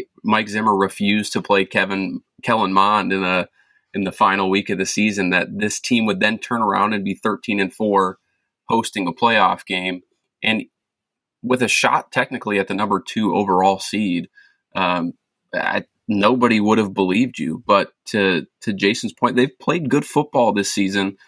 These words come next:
uh, and, you know, people are gonna be out there calling them frauds, uh,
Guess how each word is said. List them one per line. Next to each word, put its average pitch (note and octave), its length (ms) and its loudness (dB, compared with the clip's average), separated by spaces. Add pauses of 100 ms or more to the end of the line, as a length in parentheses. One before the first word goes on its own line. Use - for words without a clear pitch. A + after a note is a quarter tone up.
(440)
uh, F2+ 380 0
and, G2 320 0 (340)
you - 220 -2
know, F#2+ 140 2
people C#3 300 0
are C3 100 4
gonna B2+ 140 2
be A2+ 140 4
out G#2 180 4
there G#2 140 -2
calling G#2 320 2
them G#2 80 -4
frauds, F2+ 600 2 (520)
uh, F2 340 -4